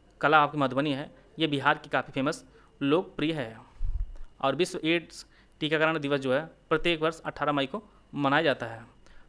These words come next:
मॉन्ट्रियल प्रोटोकॉल जो है ये ओजोन परत अवक्षय से संबंधित है। और दृष्टि का अस्थायित्व जो है यह दृष्टि दोष नहीं है। इसका जो ऑप्शन डी है वो आपका सही है। आईएआरआई भारतीय कृषि अनुसंधान संस्थान ने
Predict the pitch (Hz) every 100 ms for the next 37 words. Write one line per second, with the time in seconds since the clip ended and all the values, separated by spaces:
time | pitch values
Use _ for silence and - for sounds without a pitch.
0 | - 160 175 208 208 175 170 165 147 135
1 | 156 175 - - - 165 180 160 170 175
2 | 175 175 - 156 156 151 - 175 185 254
3 | - - 156 143 170 127 117 113 - -
4 | - - 135 131 - - - - - -
5 | - 147 190 196 196 160 - 156 147 135
6 | 175 - - 156 156 160 - 151 185 147
7 | 135 117 113 120 - - - 135 147 135
8 | 131 127 156 220 - - 143 160 240 156
9 | 123 113 117 - - - - - - -
10 | - - - - 165 208 208 196 165 160
11 | 151 131 143 170 202 196 196 - 160 151
12 | 147 165 151 143 156 143